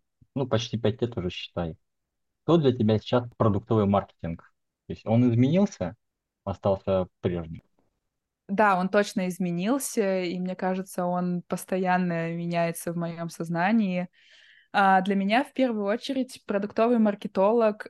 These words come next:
Speaker 2: это человек, который понимает, э, ценность продукта и может донести эту ценность до пользователей. А донести эту ценность можно только в том случае, если ты понимаешь, э, задачи и потребности пользователя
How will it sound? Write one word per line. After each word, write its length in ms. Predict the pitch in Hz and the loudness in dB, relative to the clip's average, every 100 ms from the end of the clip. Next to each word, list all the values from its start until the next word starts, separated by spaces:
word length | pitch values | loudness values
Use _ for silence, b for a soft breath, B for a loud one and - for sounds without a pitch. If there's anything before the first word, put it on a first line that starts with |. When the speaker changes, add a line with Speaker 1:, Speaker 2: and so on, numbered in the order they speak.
| _ | _
Speaker 2:
это 680 | - 190 190 196 190 190 190 | -2 -2 0 2 2 2 0
человек, 560 | - 208 196 190 202 202 | -4 -6 -2 0 0 -2
который 360 | 202 202 190 196 | -6 -4 -4 -2
понимает, 840 | 196 190 190 202 202 196 185 185 - | 0 2 4 4 4 4 2 -2 -6
э, 340 | 190 185 180 180 b b b b _ _ | -2 0 -2 -4 b b b b _ _
ценность 520 | - 202 208 202 196 - | 0 2 4 2 0 -6
продукта 800 | 190 180 185 285 - 294 247 247 _ _ - | -4 -2 -4 -6 -4 -2 -2 -4 _ _ -14
и 300 | - 202 208 | -4 -2 0
может 380 | 202 202 208 208 | 2 2 0 -2
донести 480 | 190 190 190 - 226 | -2 -2 -2 -4 -4
эту 180 | 208 196 | -2 -4
ценность 640 | - 196 196 190 180 180 | -4 -4 -2 -2 -4 -6
до 300 | 185 185 185 180 | -2 0 0 -2
пользователей. 960 | - 214 302 311 262 254 240 226 214 214 b b b b | -2 -2 0 -2 -2 -4 -4 -2 -2 -8 b b b b
А 100 | 190 | 0
донести 420 | 190 208 214 - 247 | 2 2 2 0 0
эту 160 | 220 | 0
ценность 580 | - 220 254 262 226 - | -2 0 2 2 0 -2
можно 280 | 208 208 208 | -4 -2 -2
только 220 | 196 196 | -4 -8
в 40 | |
том 220 | - 202 208 | -4 -4 -4
случае, 640 | - 220 294 - 240 220 | -4 -4 -4 -4 -2 0
если 240 | 202 202 | -2 -2
ты 120 | 190 | -4
понимаешь, 840 | 202 196 196 196 202 196 190 - 202 | -2 0 2 2 2 0 -2 -4 -6
э, 140 | 185 | -6
задачи 680 | 180 185 185 196 202 - 202 | -2 -2 2 2 0 -4 -6
и 200 | 190 185 | -6 -4
потребности 680 | 185 190 190 190 180 - 185 | -4 -2 -2 -2 -4 -6 -10
пользователя 1000 | - 196 247 247 220 214 214 196 185 | 0 0 2 0 0 -2 -2 0 0